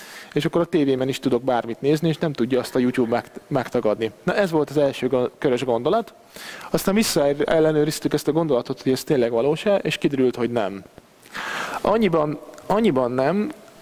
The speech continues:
vagy legalábbis nehezen bizonyítható a dolog,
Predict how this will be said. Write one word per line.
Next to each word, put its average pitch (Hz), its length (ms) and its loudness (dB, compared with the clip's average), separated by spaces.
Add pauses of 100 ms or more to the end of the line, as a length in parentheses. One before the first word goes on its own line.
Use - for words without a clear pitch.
vagy 143 260 2
legalábbis 147 300 2
nehezen 156 400 2
bizonyítható 131 640 2
a 120 60 4
dolog, 196 360 0